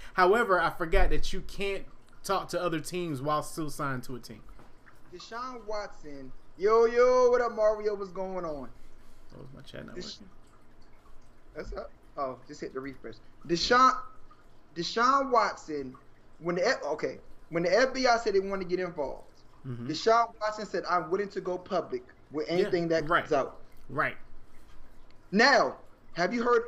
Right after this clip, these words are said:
Speaker 2: a peep, a pin drop something since he said he wanted to go public.
Speaker 1: It literally stopped that day. Like, no
Speaker 2: Exactly.
Speaker 1: females are coming out, no lawyers are coming out, nobody's saying nothing about nothing no more.
Speaker 2: Actually,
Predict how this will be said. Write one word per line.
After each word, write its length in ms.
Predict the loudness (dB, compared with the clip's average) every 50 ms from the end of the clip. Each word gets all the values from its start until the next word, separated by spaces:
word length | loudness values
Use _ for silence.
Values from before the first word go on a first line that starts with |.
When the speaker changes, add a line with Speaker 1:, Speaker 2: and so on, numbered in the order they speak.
| -4 -8
Speaker 2:
a 80 | -8 -8
peep, 540 | -8 -10 -12 -4 0 0 0 0 -4 -10 -18 -16 -14 -10 -8 -8
a 60 | -8
pin 320 | -6 -6 -6 -4 -4 -4
drop 340 | -2 0 0 0 -2 -4 -12 -20 -20 -20 -20 -20 -20 -4 0
something 400 | 2 2 2 2 -2 -4 -4 -6
since 240 | -6 -8 -8 -6 -6
he 80 | -8 -4
said 160 | -2 -2 -2
he 80 | -2
wanted 240 | -2 -4 -4 -2 -2
to 20 | -2
go 120 | -4 -2
public. 380 | -2 -2 -4 -4 -4 -8 -14 -14 -6 -2
Speaker 1:
It 180 | 0 2 2 4
literally 640 | 4 4 6 6 6 6 6 4 2 2 2 0 -4
stopped 640 | -6 -6 -8 -2 2 4 4 4 2 -2 -8 -14 -14 -14 -14
that 440 | -12 -8 -4 -2 0 0 0 0 -2
day. 200 | -6 -6 -6 -8 -12 -18 -20 -20 -20 -20 -20 -20 -20 -20 -20 -20 -20 -16 _
Like, 240 | -4 -2 0 2 4
no 240 | 4 6 6 6 4
Speaker 2:
Exactly. 240 | 4 0 -2 0 2
Speaker 1:
females 360 | 2 4 4 4 4 4 2
are 40 | 0
coming 380 | -2 -4 -2 -2 -2 -2 -2 0
out, 320 | 2 2 2 0 -2 -6
no 300 | -8 -6 -2 2 4 4
lawyers 480 | 4 4 6 6 6 6 6 4 2 0
are 40 | -6 -6 -6
coming 240 | -6 -6 -6 -6 -6 -6
out, 180 | -6 -6 -6
nobody's 480 | -2 -2 0 2 2 2 0 -2 -4 -8
saying 280 | -8 -8 -6 -6 -6
nothing 280 | -6 -6 -6 -6 -8 -8
about 300 | -4 -2 -2 -2 -2 -2
nothing 300 | -6 -8 -8 -10 -12 -12
no 60 | -12 -12
more. 140 | -14 -14 -16 -16 -18 -18 -18 -14 -6 -4
Speaker 2:
Actually, 460 | -2 -2 -2 -6 -10 -14 -12 -14 -14